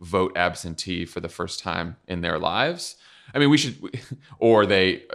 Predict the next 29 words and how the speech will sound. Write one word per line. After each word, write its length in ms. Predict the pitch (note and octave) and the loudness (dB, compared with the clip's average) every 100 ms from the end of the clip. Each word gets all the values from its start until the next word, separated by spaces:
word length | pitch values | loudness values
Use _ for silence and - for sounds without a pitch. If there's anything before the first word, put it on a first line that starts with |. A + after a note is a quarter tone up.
| - | -6
you 100 | F2+ | -4
know, 260 | E2 D#2+ - | -4 -6 -2
risked 320 | G2+ F#2+ - | 0 0 0
their 140 | F#2 | 2
lives 360 | E2+ F2+ E2+ E2+ | 2 0 -2 -6
and 240 | - E2 | -10 -10
stood 280 | - - E2+ | -8 -6 -6
in 180 | E2+ D#2+ | -6 -8
very, 220 | - F2 F2 | -6 -4 -4
very 220 | E2+ E2 | -4 -4
long 260 | F2 E2+ | -4 -6
lines. 540 | F2 G#2 G#2 F#2 F2 - - - - | 0 2 4 0 -4 -10 -16 -10 0
I 40 | |
mean, 100 | B2+ | 4
we 80 | D3 | 4
should 200 | C3+ F#2+ | 2 -4
say 440 | - C3 C3 A#2 | 2 6 8 6
that, 420 | G2 G2 F#2 F#2 F#2+ | 6 4 4 0 -4
you 80 | |
know, 120 | G2 F#2 | -2 -2
usually 680 | E2 G#2+ B2 B2 G#2 F#2+ | -2 -2 -2 0 0 0
absentee 680 | F#2 F#2+ G#2 F#2+ G2+ F2+ - _ _ _ - | 2 0 0 -8 -6 -8 -8 _ _ _ 0
ballot 520 | F#2+ F#2 F2 E2 - | 4 4 2 -2 -4
voting 640 | F#2+ F#2+ G2 F#2 F2 E2+ - _ _ | 2 2 4 0 -2 -6 -12 _ _
in 220 | - G2+ G2 | -2 0 0
Wisconsin 680 | F#2 - G2 F#2 F2+ F#2 F2 | -2 -4 -4 -2 -2 -4 -4
makes 220 | F2 - | -4 -4
up, 140 | F#2+ | -4
like, 280 | F2+ F2 - | -4 -6 -8